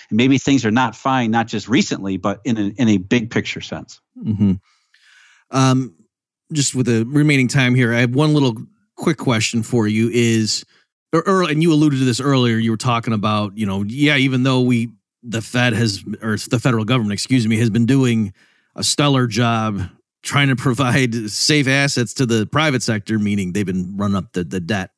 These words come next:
Speaker 2: uh, an alarming pace. Um, th-, there were some regulatory changes. And so there, do you, do you have in mind, 'cause I know, you know, I've seen independently some other people commenting, for example, on, you know, this re-, repo flare up that just happened. And they were saying things like, um,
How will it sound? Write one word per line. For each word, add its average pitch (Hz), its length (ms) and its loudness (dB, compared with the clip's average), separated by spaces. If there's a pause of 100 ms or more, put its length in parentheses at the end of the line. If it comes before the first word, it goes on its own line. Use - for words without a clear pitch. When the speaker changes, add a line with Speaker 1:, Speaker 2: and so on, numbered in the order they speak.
(140)
Speaker 2:
uh, 80 280 -10
an 80 100 -10
alarming 98 420 -2
pace. 123 360 0 (720)
Um, 110 340 0
th-, - 100 -10
there 143 200 2
were 131 100 2
some 131 180 0
regulatory 143 640 2
changes. 120 720 2
And 117 180 0
so 127 140 0
there, 135 260 2
do 127 80 0
you, 147 140 0
do 131 120 -4
you 143 80 6
have 143 160 2
in 135 80 0
mind, 131 160 -2
'cause 127 100 -2
I 131 200 0
know, 139 260 2
you 131 180 -4
know, 104 60 -2
I've 110 200 -2
seen 123 200 2
independently 113 720 2 (500)
some - 180 0
other 135 200 2
people 117 260 -2
commenting, 117 640 0
for 113 120 -6
example, 107 460 2
on, 107 360 -2
you 107 80 -2
know, 95 60 -2
this 92 160 -4
re-, 113 400 0
repo 107 220 0
flare 110 360 0
up 104 140 -4
that - 60 -6
just 104 180 -2
happened. 107 460 0 (440)
And 113 120 2
they 113 80 4
were 107 100 0
saying 120 300 2
things 113 380 0
like, 104 380 0
um, 92 480 -4